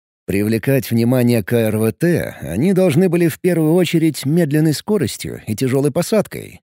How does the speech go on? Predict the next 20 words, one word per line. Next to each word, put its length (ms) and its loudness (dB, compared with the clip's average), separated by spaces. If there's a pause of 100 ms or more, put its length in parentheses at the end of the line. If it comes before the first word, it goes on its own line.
типа 380 -6
«кучу 300 -4
ценного 360 -2
увозим». 600 -4 (380)
Тот 300 -4
умник, 420 0
что 220 -8
взломал 460 0
базу 260 0
фоггеров, 600 -8
умудрился 680 0
вдобавок 640 0
заложить 560 0
там 160 2
какие-то 480 0
обманки, 800 0
имитирующие 800 0
сигнал 540 0
живых 440 -2
дроидов. 500 -8